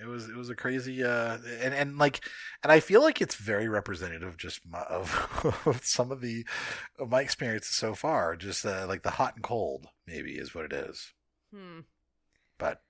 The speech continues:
Speaker 1: that's okay.
Speaker 2: <sighs> What app was that? You said Bumble?
Speaker 1: That was Bumble, yeah.
Speaker 2: Well, also,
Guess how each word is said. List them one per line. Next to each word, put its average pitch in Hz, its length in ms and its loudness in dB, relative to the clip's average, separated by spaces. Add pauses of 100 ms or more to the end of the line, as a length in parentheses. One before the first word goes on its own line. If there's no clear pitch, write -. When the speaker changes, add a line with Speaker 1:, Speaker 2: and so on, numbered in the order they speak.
(280)
Speaker 1:
that's 131 160 -6
okay. - 260 -6
Speaker 2:
<sighs> - 460 -20 (640)
What 220 180 -2
app 247 220 2
was 294 140 -2
that? 320 340 -4
You 214 120 -10
said 196 240 -6
Bumble? 226 540 -4
Speaker 1:
That 139 100 2
was 165 120 4
Bumble, 147 400 0 (100)
yeah. 139 160 -4
Speaker 2:
Well, 359 140 8
also, 392 280 8